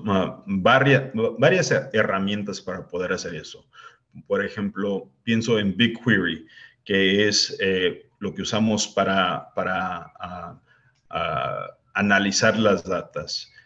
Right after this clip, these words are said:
Tenemos el, el producto, ah, Looker, que es, ah, ah, cómo se puede, ah,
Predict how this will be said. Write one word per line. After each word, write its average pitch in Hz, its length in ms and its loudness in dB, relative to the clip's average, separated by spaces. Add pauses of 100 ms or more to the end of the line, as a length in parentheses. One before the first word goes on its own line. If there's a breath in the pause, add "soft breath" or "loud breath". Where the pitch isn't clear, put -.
(200 soft breath)
Tenemos 107 520 -2
el, 90 400 -4 (140)
el 92 180 -10
producto, 101 720 -4
ah, 90 260 -4
Looker, 104 480 2 (380 soft breath)
que 104 380 8
es, - 380 0
ah, 90 640 -4
ah, 82 280 -8 (640)
cómo 110 260 4
se 104 140 2
puede, 101 760 2
ah, 90 300 -4